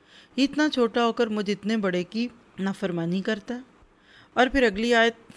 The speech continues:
यानी बत्तीस में अल्लाह ताला खुश रहने का असूल दे रहे हैं कि तकदीर पर राज़ी रहो। इसको हाईलाइट करें, इस पर राज़ी हो जाएं, आप कभी किसी से उलझेंगे नहीं, झगड़ेंगे नहीं।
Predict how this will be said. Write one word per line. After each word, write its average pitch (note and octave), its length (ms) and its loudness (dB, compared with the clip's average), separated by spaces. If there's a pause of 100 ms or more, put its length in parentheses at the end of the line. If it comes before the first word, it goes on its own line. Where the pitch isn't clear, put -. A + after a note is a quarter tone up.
यानी F3+ 220 -2
बत्तीस F3+ 480 -4
में G#3+ 60 -4
अल्लाह G3 160 2
ताला G3+ 220 -2
खुश G#3+ 440 -2
रहने F#3 480 -2
का F#3+ 220 0
असूल F3 440 -4
दे E3+ 180 -2
रहे F3 120 -4
हैं A3 220 0 (380)
कि F#3+ 100 -2
तकदीर G#3 920 -2
पर F#3+ 220 0
राज़ी F3+ 420 -2
रहो। D#3+ 480 -4
इसको F#3+ 260 -8
हाईलाइट D#3+ 420 -6
करें, E3+ 240 -14 (880)
इस A#3 160 -6
पर C4 120 2
राज़ी B3 300 -2
हो B3+ 160 0
जाएं, C4 340 -2
आप F#3+ 380 0
कभी G3 180 -4
किसी F#3 300 -8
से F#3 200 -6 (120)
उलझेंगे E3+ 560 -4
नहीं, E3 160 -6
झगड़ेंगे F3 600 -4
नहीं। D#3+ 180 -8